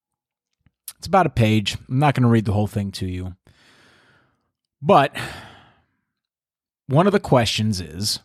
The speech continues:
it's a, you know, this is a really good book, really good reading. It, it's a, basically a, a story on every page.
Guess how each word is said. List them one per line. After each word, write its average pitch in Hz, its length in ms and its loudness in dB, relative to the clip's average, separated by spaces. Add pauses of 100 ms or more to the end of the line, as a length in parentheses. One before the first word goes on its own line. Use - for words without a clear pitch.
(320)
it's - 140 -10
a, 147 200 0
you 120 140 0
know, 123 100 4
this 139 180 4
is 147 60 2
a 143 40 2
really 131 240 4
good 117 300 2 (280)
book, 101 260 -4 (760)
really 110 220 2
good 113 160 2
reading. 101 380 -2 (100)
It, 104 160 -12
it's 98 180 -6
a, 95 60 -8
basically 110 540 -2
a, 98 260 -6
a 104 80 -6
story 123 500 4
on 104 160 2
every 87 260 0
page. - 580 -6